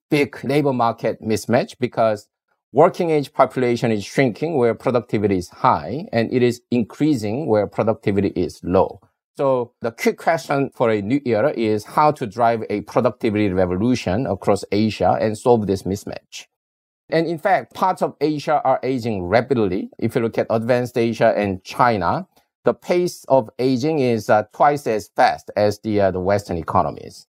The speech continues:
And the good news is that the, uh, the other parts of Asia, you know, such as, uh, India, Indonesia, and Vietnam, still have a younger, much younger population. However, there is a big productivity gap between old and young Asia.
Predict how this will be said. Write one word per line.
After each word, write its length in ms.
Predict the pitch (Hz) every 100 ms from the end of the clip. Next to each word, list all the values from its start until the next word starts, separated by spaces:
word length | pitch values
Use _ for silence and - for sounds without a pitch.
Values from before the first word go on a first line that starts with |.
| -
And 160 | 139
the 60 | 135
good 260 | 170 196
news 240 | 170 165 -
is 180 | 139 -
that 280 | 127 123 120
the, 140 | 117
uh, 60 | 110
the 140 | 113 -
other 220 | 135 165
parts 320 | 175 175 147
of 160 | 151 123 110
Asia, 420 | 104 95 123 277
you 60 | 107
know, 80 | 104
such 260 | 120 107
as, 280 | 107 101 95
uh, 280 | 98 98 95 -
India, 580 | 120 107 110 104 104 101
Indonesia, 520 | 101 98 107 110 123 -
and 180 | 95 90
Vietnam, 460 | 120 - 87 104
still 240 | 98 - 117
have 220 | 113 101
a 260 | 98 92 95 _ _
younger, 440 | 123 131 123 101 -
much 280 | 123 147 -
younger 180 | 123 107
population. 840 | 101 95 87 87 90 - - - _ _
However, 640 | 143 147 160 160 143 - 359
there 120 | 139
is 140 | 135 127
a 380 | 123 120 110 -
big 180 | 190
productivity 600 | - 165 147 - 127 110
gap 320 | 90 120 117 101
between 420 | 110 - 113 101 _
old 440 | 120 139 147 143 -
and 200 | 110 101
young 200 | 98 107 -
Asia. 500 | 95 80 - 98 226